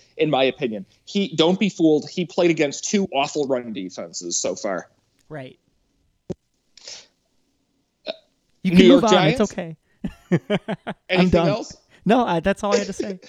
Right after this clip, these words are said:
Speaker 1: <laughs>
Speaker 2: Sorry.
Speaker 1: Sorry. Sorry, folks. It's a little disjointed. My fault. I, I know I have the attention span of a flea.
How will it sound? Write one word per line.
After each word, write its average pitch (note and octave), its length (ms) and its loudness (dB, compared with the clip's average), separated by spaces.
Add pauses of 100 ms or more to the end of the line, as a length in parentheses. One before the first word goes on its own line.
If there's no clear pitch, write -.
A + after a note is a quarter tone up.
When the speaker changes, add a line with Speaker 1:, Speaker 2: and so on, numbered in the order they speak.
(140)
Speaker 1:
<laughs> - 220 -20
Speaker 2:
Sorry. D3+ 460 -8
Speaker 1:
Sorry. D3 520 -4 (460)
Sorry, C#3 300 2
folks. A#2+ 380 -6
It's - 160 -10
a - 20 -6
little D3 220 0
disjointed. G#2+ 680 -4
My C#3 200 2
fault. G2 340 -2
I, D3 240 0
I C#3+ 100 0
know B2+ 180 -2
I B2 120 -2
have B2+ 420 -6
the C3+ 160 -6
attention B2+ 500 -8
span A#2+ 360 -4
of G#2+ 80 -12
a G#2 60 -6
flea. A#2+ 520 0